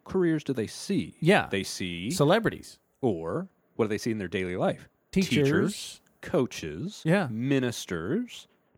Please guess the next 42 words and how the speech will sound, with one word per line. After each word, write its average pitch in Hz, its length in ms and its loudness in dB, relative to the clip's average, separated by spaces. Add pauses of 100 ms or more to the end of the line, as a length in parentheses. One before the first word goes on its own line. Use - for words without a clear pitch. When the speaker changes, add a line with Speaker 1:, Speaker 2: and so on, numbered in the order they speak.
Speaker 1:
doctors. - 760 -6 (600)
Speaker 2:
Yeah, 147 340 4
yeah, 196 140 8
yeah. 254 320 6
Speaker 1:
That's 214 260 4
it. 247 320 6
Speaker 2:
They 156 140 8
don't 214 180 4
know 214 220 8
that 151 160 4
there 160 240 10
are - 120 6
other 165 420 6
people 156 360 -2
who 147 100 0
do 147 200 2
other 131 240 2
things. 151 240 0
Speaker 1:
Millions 233 680 6
of 101 100 -2
other 90 220 -2
things. 80 340 -10
And 143 80 0
Speaker 2:
Yeah. 135 80 -2
Speaker 1:
so 170 140 4
it 135 120 -4
was 113 160 -8
great 123 480 0
that 92 80 -8
she's 170 200 -6
saying, 110 240 -8
"Oh 175 120 0
my 113 100 -12
gosh, 131 260 -2 (1200)
I 143 60 -4
wanna 180 140 -4
live 80 120 -10
in 78 80 -14
a - 40 -16
house 85 220 -12
like - 140 -12
that." 147 220 -8